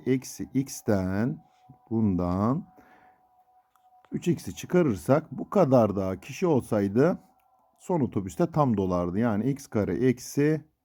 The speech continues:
dört x kişiye daha ihtiyaç var arkadaşlar.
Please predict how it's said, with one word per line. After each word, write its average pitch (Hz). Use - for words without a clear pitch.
dört 139
x 107
kişiye 123
daha 117
ihtiyaç 107
var 104
arkadaşlar. 82